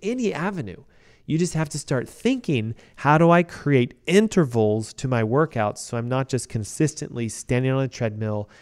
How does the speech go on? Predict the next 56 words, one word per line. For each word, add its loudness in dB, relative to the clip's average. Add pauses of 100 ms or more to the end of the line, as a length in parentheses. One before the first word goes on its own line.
(160)
being -4
on 0
an 2
elliptical, -2 (220)
or -4
a -2
stationary -4
bike?" -6 (320)
And -6
yet -4
the -2
problem 2
today, 0
guys, -4
if -10
you 2
go 6
to 2
any 0
gym -6 (220)
and -2
you 0
were 2
to 0
be -4
with 0
a 2
microphone -2
and -6
interview 0
someone -8
who's -4
on 0
a -2
treadmill, -6
"Hey, -2 (300)
are 0
you 4
doing 0
this -2
for -8
cardiovascular -2
health?" -4 (300)
"Yeah, 2
yeah, 0
yeah. 0
It's, -8
it's, -6
I'm, -6
I'm -4
about 0
to -4
hit -4
my -2
cardio -2
zone." -6